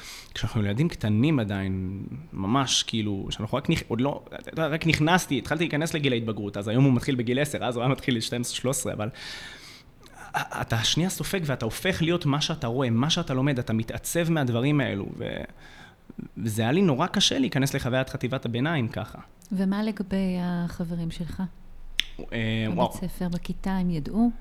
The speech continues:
Speaker 2: ח-, אה, שכנים? בני דודים?
Speaker 1: המשפחה ידעה, אף אחד לא ח-, אני לא חושב ש-, האמת שאני לא יודע עד כמה ההורים שלי סיפרו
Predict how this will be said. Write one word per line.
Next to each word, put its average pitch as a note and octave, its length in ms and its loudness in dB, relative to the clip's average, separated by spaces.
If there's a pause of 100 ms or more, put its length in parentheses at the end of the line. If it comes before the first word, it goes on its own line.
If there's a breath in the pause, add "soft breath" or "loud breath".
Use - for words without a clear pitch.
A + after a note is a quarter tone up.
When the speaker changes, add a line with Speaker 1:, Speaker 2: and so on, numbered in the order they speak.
(120 loud breath)
Speaker 2:
ח-, - 200 -8
אה, E3+ 220 -2
שכנים? F3 680 0 (640)
בני F#3 240 0
דודים? F3+ 480 0 (400)
Speaker 1:
המשפחה C#3+ 500 4
ידעה, E3 320 0 (200)
אף D#3+ 180 -6
אחד A3 120 2
לא C#3+ 140 -2
ח-, C3 200 -6
אני C#3 80 -2
לא C#3+ 60 -4
חושב - 140 -6
ש-, D#3 100 -4 (280)
האמת C#3 180 0
שאני G3+ 140 2
לא F#3 40 2
יודע F#3 120 2
עד D#3 120 -2
כמה D3 120 2
ההורים C3+ 180 2
שלי D3 140 0
סיפרו B2+ 440 0